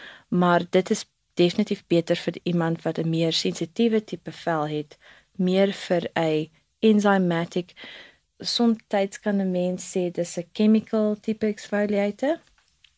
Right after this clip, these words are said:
wat hulle dit ook noem, maar as jy dit sien, jy hoef glad nie bang te wees daarvoor nie. Dit is nie soos 'n treatment wat jy op jou vel gaan sit wat enige skade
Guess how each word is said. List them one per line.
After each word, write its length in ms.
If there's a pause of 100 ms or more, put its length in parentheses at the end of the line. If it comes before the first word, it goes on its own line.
(280)
wat 160
hulle 200
dit 260
ook 240
noem, 320 (400)
maar 260
as 200
jy 120
dit 160
sien, 240
jy 120
hoef 120 (100)
glad 260
nie 320 (200)
bang 200
te 120
wees 240
daarvoor 560
nie. 240 (560)
Dit 160
is 100
nie 100
soos 180
'n 100
treatment 440
wat 160
jy 80
op 120
jou 120
vel 240
gaan 220
sit 460 (140)
wat 340
enige 460
skade 560